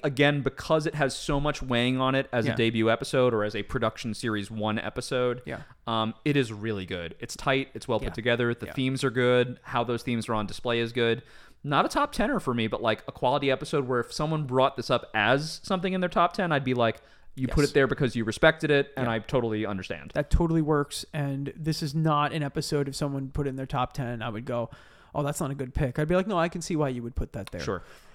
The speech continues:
Speaker 2: Um, there's some times when, you know, we talk about ranking everything all the time: movies, games, cartoons, comics, episodes of T V shows. You know, we look at it and we go, and someone's like, "Oh, that's my favorite episode." Sometimes you're like, "Really?"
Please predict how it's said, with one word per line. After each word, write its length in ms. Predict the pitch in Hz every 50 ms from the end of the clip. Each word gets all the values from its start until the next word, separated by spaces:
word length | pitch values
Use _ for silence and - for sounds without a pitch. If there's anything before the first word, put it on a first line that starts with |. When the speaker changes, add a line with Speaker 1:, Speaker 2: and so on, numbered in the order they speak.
| - - - -
Speaker 2:
Um, 420 | - 143 139 127 135 131 123 139 -
there's 200 | 170 196 196 -
some 160 | 285 254 233
times 320 | - 226 214 208 196 165
when, 260 | 170 175 160 156 156 147
you 60 | 156
know, 100 | 143 139
we 100 | 139 151
talk 220 | - 165 151 -
about 260 | 151 143 139 139 -
ranking 400 | 156 156 135 139 - 139 131 127 - -
everything 400 | 208 180 156 165 143 - 117 117
all 120 | 127 127
the 60 | 117 113
time: 200 | - 131 110 127
movies, 500 | 139 160 160 143 147 139 131 131 135 - -
games, 500 | - 147 139 139 131 131 131 131 - - - - - 196 165
cartoons, 500 | - 165 151 147 - - 135 131 135 120
comics, 500 | - - 135 135 123 120 120 - - - - -
episodes 380 | 151 - 135 - - 131 127 131
of 60 | 127
T 120 | - -
V 140 | 123 135 139
shows. 300 | 131 - 127 117 123 - - - - - - - - - - - - _ _ _
You 100 | - 180
know, 80 | 165 160
we 120 | 160 156 160
look 180 | 165 190 -
at 80 | - 165
it 140 | 160 - -
and 80 | 170
we 80 | 151 139
go, 420 | 139 147 139 135 135 131 131 127 - - _ _ _ _ _ - _ - _ _ _ _ _ _ _ _ _ _ _ _ _ -
and 100 | 156 135
someone's 200 | - 156 147 131
like, 80 | 131 135
"Oh, 60 | -
that's 160 | - - -
my 80 | 147 131
favorite 240 | - 139 123 127
episode." 360 | 143 151 - - - 123 120 -
Sometimes 280 | - 160 147 143 123
you're 100 | 113 95
like, 60 | 78
"Really?" 280 | - 143 - 311 320 -